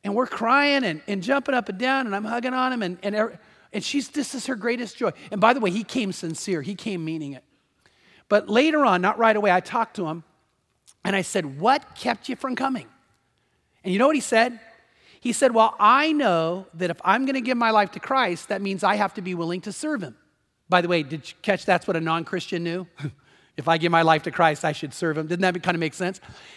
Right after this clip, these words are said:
And he said, and I kept thinking, "What job would I do at the church?"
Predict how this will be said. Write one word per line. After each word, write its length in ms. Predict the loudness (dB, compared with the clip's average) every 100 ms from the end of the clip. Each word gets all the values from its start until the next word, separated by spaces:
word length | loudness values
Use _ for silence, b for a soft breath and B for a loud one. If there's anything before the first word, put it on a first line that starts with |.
| B -10
And 160 | -6 -6
he 160 | -4 -4
said, 380 | 0 0 0 -2
and 160 | 0
I 160 | 2 0
kept 300 | 0 -4 -2
thinking, 420 | -6 -4 -6 -8 -16 _ _ _ _ _ _ _ _ _
"What 160 | -4 -2
job 280 | 0 2 2
would 100 | 0
I 80 |
do 120 | 0 -4
at 80 |
the 80 | -8
church?" 540 | -6 -6 -8 -12 -18